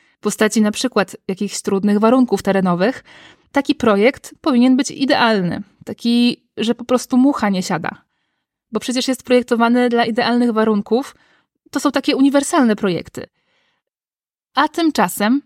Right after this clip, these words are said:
jest całe mnóstwo, e, projektów, które są niestaranne, nieprzemyślane, e, i takie po prostu, że widać, że ktoś się nie przyłożył, tylko po prostu chciał odhaczyć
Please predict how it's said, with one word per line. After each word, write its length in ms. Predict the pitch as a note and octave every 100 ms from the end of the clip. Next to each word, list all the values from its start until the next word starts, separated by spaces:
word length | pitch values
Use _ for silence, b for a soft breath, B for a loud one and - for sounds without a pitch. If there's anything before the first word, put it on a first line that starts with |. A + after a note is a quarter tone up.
| -
jest 340 | G#3+ G3+ - - _ -
całe 320 | C#4+ C#4 C4+
mnóstwo, 560 | A3+ G#3+ - - F#3 - b b b b
e, 100 | A3
projektów, 500 | - A3+ A#3 - G3
które 220 | - G3
są 180 | - G3
niestaranne, 800 | A#3+ - B3+ A3+ A3 A3 G#3 G3+ b b b
nieprzemyślane, 920 | A#3+ C#4+ - B3+ A#3+ A#3 G3+ F#3+ F#3+ A3+ b b b -
e, 140 | G#3
i 120 | -
takie 220 | C#4+ D4+ D4+
po 80 |
prostu, 280 | C#4 C#4+ D4
że 140 | B3 A#3
widać, 440 | B3+ C4+ D4 -
że 140 | A3+ A#3+
ktoś 200 | - B3+
się 160 | -
nie 100 | C4
przyłożył, 600 | C4 - C4 F#3+ F3 E3+ -
tylko 200 | C4+ C4+
po 80 | D4
prostu 260 | C#4 -
chciał 220 | A#3+ A#3+
odhaczyć 460 | A3 - G#3 G3